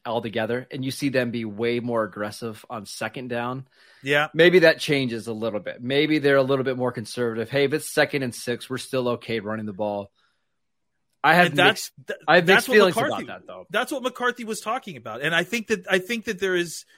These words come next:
Speaker 2: when he said maybe to Kellen, "Maybe we need to be a little bit more conservative," and everyone got really upset with him. But I think that there's something to this, is that it's not about being conservative all the time. It's about picking your,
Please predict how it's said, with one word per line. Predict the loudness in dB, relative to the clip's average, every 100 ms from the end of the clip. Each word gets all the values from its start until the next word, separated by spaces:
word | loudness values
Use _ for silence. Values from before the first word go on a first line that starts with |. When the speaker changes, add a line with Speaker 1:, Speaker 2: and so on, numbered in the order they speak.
| _
Speaker 2:
when | -6 -4
he | -4
said | 0 2 2
maybe | 0 -2 -2 -8 -12 -12 -12
to | -10
Kellen, | -6 -4
"Maybe | -4 -6
we | -8
need | -10
to |
be | -8
a | -6
little | -6
bit | -10 -12
more | -12
conservative," | -12 -6 -6 -4 -8
and | -2
everyone | -2 0 0
got | 2 0 2
really | 0
upset | 0 -2 -6 -6
with | -6
him. | -6 -6 -16 _
But | 0
I | 0
think | 0 -4 -2
that | -4 -2
there's | -2 0
something | -2 -2 -6 -8 -8
to | -4
this, | -2 -4 -6
is | -2
that | -2 0
it's | -4 -2
not | 0 2
about | 0 -2
being | -4 -8
conservative | -10 -10 -2 -2 0 -4 -4 _ _ _ _
all | 0 4 4
the | 0
time. | -6 -2 0 0 -2 -8 -18 _ 0
It's | 0 2
about | 0 -2 -4
picking | -2 -2 -2 -8
your, | -8 -10